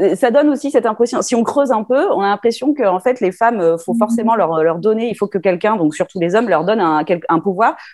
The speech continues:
Speaker 1: pour qu'elles trouvent, euh, pour qu'elles soient, euh, empowered avant de, euh, d'aller, euh, botter le, le cul du, le cul du patriarcat. Donc ça, c'est, euh,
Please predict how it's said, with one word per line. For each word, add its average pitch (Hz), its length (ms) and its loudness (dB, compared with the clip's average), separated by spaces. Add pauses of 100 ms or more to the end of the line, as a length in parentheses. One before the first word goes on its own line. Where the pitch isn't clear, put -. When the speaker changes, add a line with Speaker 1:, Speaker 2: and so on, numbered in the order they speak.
Speaker 1:
pour 214 80 -2
qu'elles 226 160 2
trouvent, 294 340 0 (300)
euh, 160 400 4
pour 214 140 -8
qu'elles 185 400 2
soient, 240 320 2
euh, 165 260 2
empowered 214 640 0 (220)
avant 214 340 2
de, 190 100 -2
euh, 160 380 2
d'aller, 175 320 0
euh, 165 80 0
botter 170 240 -4
le, 165 280 2
le 156 120 -2
cul 208 140 -6
du, 156 200 0
le 143 120 0
cul 180 100 -6
du 214 80 0
patriarcat. 185 540 0
Donc 147 160 -2
ça, 208 100 0
c'est, 175 180 0
euh, 143 100 2